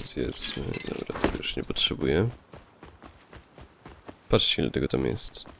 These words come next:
Podejdziemy sobie. Dups. Mhm.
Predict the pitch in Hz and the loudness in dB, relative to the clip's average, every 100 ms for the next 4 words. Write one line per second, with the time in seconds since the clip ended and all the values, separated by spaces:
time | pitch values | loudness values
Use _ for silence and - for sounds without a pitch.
0 | - - - 80 87 80 - - - - | -18 -14 -6 -4 -2 -2 -2 -4 -6 -10
1 | - - - _ - - - - - - | -14 -20 -20 _ -18 -16 -12 -12 -14 -16
2 | - - - - - - - - - - | -20 -20 -20 -20 -20 -20 -20 -20 -20 -20
3 | - - - - - - - - - - | -20 -16 -16 -14 -20 -20 -20 -20 -20 -20
4 | - - 50 - - - - - - - | -16 -10 -8 -8 -6 -4 -4 -4 -12 -20
5 | - - - - - - - - - - | -20 -20 -20 -20 -20 -20 -20 -20 -20 -18
6 | - - - - - - - - - - | -16 -16 -18 -20 -20 -20 -20 -18 -8 -6
7 | - - | -4 -2